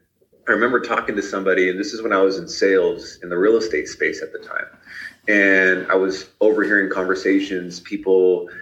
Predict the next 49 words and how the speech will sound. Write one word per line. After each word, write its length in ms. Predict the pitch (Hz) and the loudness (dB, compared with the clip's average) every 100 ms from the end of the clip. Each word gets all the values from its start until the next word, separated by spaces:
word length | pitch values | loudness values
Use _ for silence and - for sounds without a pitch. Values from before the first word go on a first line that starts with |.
| - - | -20 -8
talking 400 | - 107 110 101 | 0 0 0 -4
about 540 | 92 90 90 90 - | 0 2 2 0 -2
they 100 | 101 | -2
use 320 | 98 95 95 90 | -2 -2 -4 0
their 120 | 90 | 0
retirement 500 | 90 - 117 131 95 | 0 0 0 0 -4
account 400 | - 78 78 - _ | -6 -8 -8 -10 _
to 60 | - | -20
flip 280 | - 92 - | -4 -2 0
a 60 | 101 | -4
property. 520 | - - - - - _ _ _ _ _ _ - | -2 -4 -4 -10 -14 _ _ _ _ _ _ 0
They 120 | 104 | 0
use 280 | 104 107 101 | 2 0 2
their 80 | |
retirement 580 | 98 98 107 127 123 98 | 2 2 2 2 2 -2
account 300 | 92 82 80 | -2 -4 -4
to 60 | - | -4
buy 180 | 87 90 | 0 2
a 80 | |
rental 340 | 90 107 - - | 2 0 -4 -6
house. 460 | 69 - - - _ _ _ _ _ - | -6 -8 -16 -20 _ _ _ _ _ -2
And 120 | 110 | 2
I'm 200 | 156 - | 2 0
thinking, 320 | 165 147 131 | -2 -2 -4
how 200 | 107 180 | 0 0
is 100 | 254 | 2
that 180 | 262 - | 0 0
possible 340 | 123 147 120 104 | -2 -2 -2 -2
that 160 | - | 0
they 160 | 107 107 | 0 0
could 120 | 101 | 0
use 180 | 104 98 | 0 2
a 60 | |
retirement 520 | 90 - 95 95 87 87 | 2 2 2 2 0 -2
account 400 | 82 80 78 - | -2 -2 -4 -6
to 100 | 92 | -2
invest 320 | 87 87 - | 2 0 0
into 120 | 80 | -2
real 200 | 82 - | 0 0
estate 320 | - 78 67 | 0 -2 -2
that 240 | - - - | -2 -4 -2
way? 160 | 50 - - _ _ - | -4 -4 -12 _ _ -2
Like, 200 | 95 - | 0 2
I 140 | 127 156 | 2 2
thought 200 | 101 92 | 2 4
a 40 | |
retirement 580 | 113 - 117 123 110 104 | 2 2 2 2 -2 -4
account 260 | 101 85 | -6 -6
could 140 | - | -8